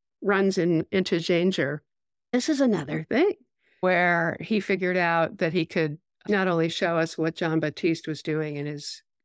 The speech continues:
musical life as he was composing a symphony, but what was going on in his private life with his wife, and managed to get that access and, and that trust. And it's heartbreaking. So no other movie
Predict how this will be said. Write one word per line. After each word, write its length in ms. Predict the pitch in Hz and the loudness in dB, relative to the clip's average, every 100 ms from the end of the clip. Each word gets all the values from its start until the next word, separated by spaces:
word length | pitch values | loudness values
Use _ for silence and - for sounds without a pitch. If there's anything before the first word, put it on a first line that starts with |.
| _ - | _ -4
musical 640 | 185 214 226 165 143 147 - | 2 2 2 -2 -2 -6 -8
life 360 | 165 143 139 135 | -4 -2 -2 -4
as 120 | 143 | -6
he 220 | 156 143 | -6 -6
was 240 | 151 147 - | -4 -6 -2
composing 480 | 151 147 147 147 | -4 -2 -2 -2
a 60 | 143 | -4
symphony, 480 | - 135 - 151 151 | -2 -4 -4 -6 -6
but 180 | 151 147 | -6 -4
what 200 | 147 - | -4 -4
was 120 | 165 | -8
going 280 | - - - | -10 -12 -12
on 160 | 147 | -10
in 100 | 147 | -12
his 140 | 151 - | -12 -18
private 420 | - 147 151 - | -10 -6 -6 -6
life 220 | 135 135 | -8 -8
with 180 | - - | -10 -12
his 160 | 160 196 | -12 -8
wife, 380 | 180 185 147 - | -6 -6 -8 -6
and 220 | 160 147 - _ _ _ - | -4 -4 -8 _ _ _ -2
managed 360 | 175 214 214 | 0 0 -2
to 40 | 175 | -4
get 240 | 160 196 | -2 -2
that 180 | 190 185 | 0 0
access 600 | 185 220 - 151 151 - | 0 -2 -2 -4 -4 -8
and, 280 | - 143 156 | -16 -14 -14
and 180 | - 156 | -6 -4
that 180 | 143 151 | -4 -6
trust. 640 | - 190 - 151 - - _ _ _ | -6 -4 -4 -8 -16 -20 _ _ _
And 80 | 165 | -4
it's 120 | 160 | -4
heartbreaking. 720 | - 240 - 185 160 - - 165 _ - | 0 -2 0 -4 -4 -12 -12 -16 _ -8
So 360 | - 190 175 - _ _ | 0 0 0 -6 _ _
no 240 | - 226 277 | 0 4 4
other 240 | 233 214 | 4 4
movie 640 | 202 196 202 185 170 165 | 4 4 4 4 2 0